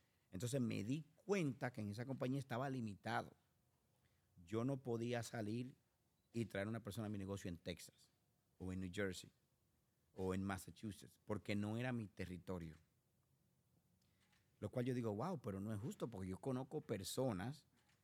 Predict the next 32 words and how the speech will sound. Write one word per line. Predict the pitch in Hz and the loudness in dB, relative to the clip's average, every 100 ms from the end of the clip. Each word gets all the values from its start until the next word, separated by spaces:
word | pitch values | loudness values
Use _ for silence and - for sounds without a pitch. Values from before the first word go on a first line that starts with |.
| _ _ _ _ _ _ _ _ _ | _ _ _ _ _ _ _ _ _
colegas | - 123 123 139 123 110 120 | 6 8 10 10 8 4 2
que | - | 2
han | 101 | 4
trabajado | 101 113 117 113 | 6 6 6 6
conmigo | 110 113 | 6 6
en | 110 | 6
el | 107 | 6
pasado | 127 113 107 110 | 6 8 8 8
por | 107 104 | 6 6
mi | 98 | 6
experiencia | - 95 110 117 110 | 6 6 6 6 6
y | |
mis | 104 95 | 6 6
relaciones | 98 95 92 - 113 147 135 | 4 0 -2 4 6 8 8
que | 117 | 6
he | |
formado | 113 117 120 120 | 4 6 6 6
con | 113 139 | 4 4
ellos, | 110 98 123 - _ _ _ _ | 4 2 -4 -6 _ _ _ _
¿por | - 110 | 0 4
qué | 123 | 4
yo | 127 | 4
no | 147 | 4
puedo | 139 135 | 2 0
traer | 139 | 0
este | 135 143 | -2 0
negocio | 135 170 156 127 | 2 2 0 -2
si | - | 0
a | |
ellos | 110 127 | 0 0
les | 127 | 0
interesa? | 127 113 123 175 147 - | -2 -2 -2 -2 -4 -8